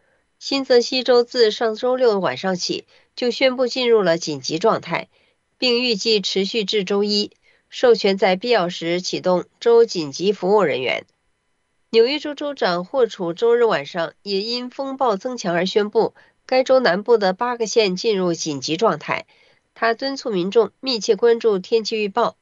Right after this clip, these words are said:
并避免出行。在阿拉斯加，当局已将救援船只和飞机派往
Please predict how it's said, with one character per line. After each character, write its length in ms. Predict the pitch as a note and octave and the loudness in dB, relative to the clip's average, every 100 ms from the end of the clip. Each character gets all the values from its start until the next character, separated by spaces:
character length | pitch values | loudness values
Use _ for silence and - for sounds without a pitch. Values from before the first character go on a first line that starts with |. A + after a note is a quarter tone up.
| _ | _
并 240 | A3+ F#3+ | 0 0
避 200 | F3+ B3 | 0 -2
免 200 | G3+ D3 | 0 0
出 200 | F#2 - | -2 -4
行。 260 | D#3+ F#2+ D#2 - _ _ _ _ _ _ _ | -4 -2 -6 -8 _ _ _ _ _ _ _
在 140 | A3 | 0
阿 180 | - A3 | 2 2
拉 120 | A3+ | 0
斯 180 | A3+ A3+ | 0 -4
加， 280 | A3+ G#3+ - _ _ | 0 0 -2 _ _
当 260 | - C4 B3+ | -4 -2 -4
局 140 | A#3 | -4
已 140 | A#3 F#3 | -4 0
将 360 | G#3 G#3 G#3+ | 0 2 2
救 240 | G#3 C4+ G#3+ | 0 0 2
援 240 | F3 G3 | 2 2
船 260 | G3+ E3+ F#3 | -2 -4 0
只 200 | A3+ A3 | 2 2
和 160 | F#3+ | 0
飞 180 | F#3+ A3 | -4 -6
机 300 | G3 A3 - - _ _ | -6 -6 -6 -12 _ _
派 180 | - B3+ | -2 0
往 380 | F#3+ B2+ C#2+ | 2 2 0